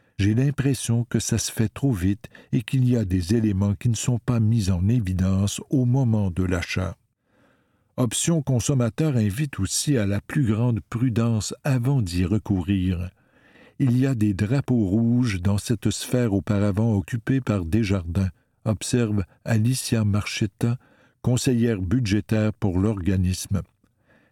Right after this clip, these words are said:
Des clients surendettés qui cognent à sa porte pour obtenir de l'aide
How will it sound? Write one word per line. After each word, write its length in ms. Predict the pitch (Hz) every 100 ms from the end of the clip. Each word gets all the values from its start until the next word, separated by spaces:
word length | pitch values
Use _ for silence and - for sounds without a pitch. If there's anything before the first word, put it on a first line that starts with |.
| -
Des 140 | 104
clients 440 | 107 - 135 139 127
surendettés 840 | - 147 135 110 90 92 - 120
qui 220 | 101 101 -
cognent 280 | - 135 98
à 60 | 87
sa 180 | -
porte 480 | 95 117 117 113 - 95
pour 180 | - 101
obtenir 540 | 123 - 117 113 123 87
de 120 | 90
l'aide 460 | 92 101 101 98